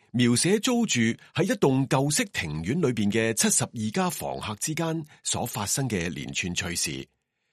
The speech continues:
以嬉笑怒罵嘅形式反映當時基層市民搵食艱難嘅生活百態。"樓下山水喉啊！"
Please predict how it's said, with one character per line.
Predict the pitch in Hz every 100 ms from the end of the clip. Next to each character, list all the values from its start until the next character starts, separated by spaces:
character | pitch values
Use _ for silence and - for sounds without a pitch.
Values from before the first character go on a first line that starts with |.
| _ -
以 | 95
嬉 | 117 135 135
笑 | - 104
怒 | 101 80 82
罵 | 76 71
嘅 | 87
形 | - -
式 | - 160 _ _ _ -
反 | - 165
映 | 160 180
當 | 214 196
時 | - - -
基 | 208 196
層 | - 67 71
市 | -
民 | 117 71 64 65 -
搵 | - 143 170
食 | 123 _
艱 | 190 160
難 | - 143
嘅 | 90 95
生 | 95 165 147
活 | 82
百 | - 71
態。 | - 76 62 - _ _ _ _ _ _ _ _ _ -
"樓 | 98 123
下 | 120 156
山 | 156 190 190
水 | 123 151
喉 | 90 71
啊！" | 95 76